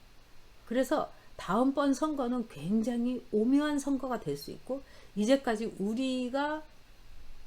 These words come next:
이 볼 수 없는 아주 새로운 스타일의 대선을 우리가 볼 수 있지 않을까, 이렇게 생각이 듭니다. 자, 이재명 대세론을 누가 흔드냐?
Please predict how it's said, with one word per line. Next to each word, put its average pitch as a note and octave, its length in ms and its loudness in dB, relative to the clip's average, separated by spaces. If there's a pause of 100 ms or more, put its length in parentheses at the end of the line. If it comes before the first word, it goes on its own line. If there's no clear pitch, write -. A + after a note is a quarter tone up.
(280)
이 C4 440 0
볼 B3+ 180 8
수 - 160 0
없는 D#3+ 400 -2 (160)
아주 G3+ 180 0
새로운 F#4 760 6
스타일의 G3+ 760 8 (280)
대선을 F3+ 720 2
우리가 D3+ 360 -4 (380)
볼 F3 240 4
수 G#3+ 400 -2
있지 - 400 -6
않을까, - 640 -10 (220)
이렇게 D#3 340 -2
생각이 - 540 -8
듭니다. - 460 -8 (560)
자, E3 180 0
이재명 E3+ 600 4
대세론을 D3+ 760 -4
누가 G#3 240 8
흔드냐? E4+ 540 4